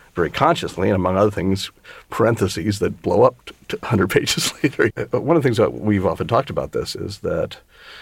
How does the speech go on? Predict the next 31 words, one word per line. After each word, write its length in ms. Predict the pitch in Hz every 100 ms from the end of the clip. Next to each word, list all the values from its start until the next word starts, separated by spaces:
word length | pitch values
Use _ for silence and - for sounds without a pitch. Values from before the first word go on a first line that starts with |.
| -
if 120 | 120
I 160 | 92 110
go 120 | 107
to 80 | 90
Bosnia 460 | 85 85 85 65 67
to 40 |
report 480 | 60 - 78 - - - _ -
and 120 | 78
I 80 | 85
come 220 | - 82
back, 380 | - - - -
and 100 | 80
I've 140 | 85
been 100 | 87
there 220 | 85 85 - _ _ _ _ -
three 140 | 87
weeks, 540 | 78 82 - - - _ _ _ - - - - - - _ -
you 160 | - 120
don't 160 | 123
want 180 | 110 107
me 60 | 101
to 80 |
open 260 | - 107 113
my 160 | 101 92
mouth 340 | 95 92 92
and 100 | -
do 140 | 95 92
three 240 | - 117
weeks 400 | 104 101 95 -
worth 180 | 104 98
of 160 | 95